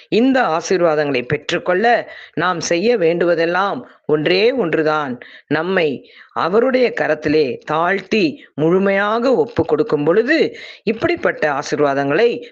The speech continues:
பெற்றுக்கொள்ள இயலும். எனக்கு பிரியமானவர்களே, இந்த நாளிலும் நம்மை கர்த்தரிடம் அர்ப்பணித்து, "கர்த்தாவே, என்னை ஆசீர்வதியும்" என்று கெஞ்சும் பொழுது நமது கூப்பிடுதலின் சத்தத்தை கேட்டு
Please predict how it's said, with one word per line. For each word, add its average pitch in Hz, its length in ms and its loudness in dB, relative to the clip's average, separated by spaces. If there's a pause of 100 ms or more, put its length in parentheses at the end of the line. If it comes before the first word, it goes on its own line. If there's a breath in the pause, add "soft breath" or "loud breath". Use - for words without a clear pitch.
பெற்றுக்கொள்ள 160 540 0
இயலும். 170 560 0 (320 loud breath)
எனக்கு 151 360 -4
பிரியமானவர்களே, 185 880 0 (260 loud breath)
இந்த 233 300 2
நாளிலும் 160 640 -2 (200 loud breath)
நம்மை 180 400 -4
கர்த்தரிடம் 147 600 -2
அர்ப்பணித்து, 170 720 -2 (300 loud breath)
"கர்த்தாவே, 165 680 -2 (140 loud breath)
என்னை 147 260 -2
ஆசீர்வதியும்" 170 840 0 (280 loud breath)
என்று 165 600 -2
கெஞ்சும் 214 400 2
பொழுது 143 520 0 (220 loud breath)
நமது 156 440 0
கூப்பிடுதலின் 214 560 0
சத்தத்தை 139 520 -2
கேட்டு 175 760 0